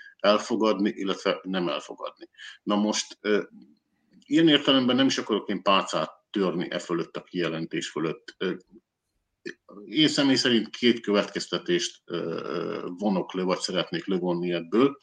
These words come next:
Az egyik az az, hogy, ö, ö, és most itt visszatérünk arra, amit a legelején mondtam,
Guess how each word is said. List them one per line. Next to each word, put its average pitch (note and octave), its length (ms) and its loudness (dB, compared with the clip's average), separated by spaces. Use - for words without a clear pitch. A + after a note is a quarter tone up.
Az G#2 420 6
egyik C#3 380 2
az G#2+ 140 0
az, A#2+ 320 8
hogy, G#2+ 360 2
ö, G#2 220 8
ö, G#2 300 2
és - 160 -8
most G#2 120 -6
itt F#2+ 80 -8
visszatérünk G2+ 600 2
arra, F#2 180 4
amit F2+ 180 0
a F2+ 80 0
legelején F2 480 2
mondtam, G#2 560 -2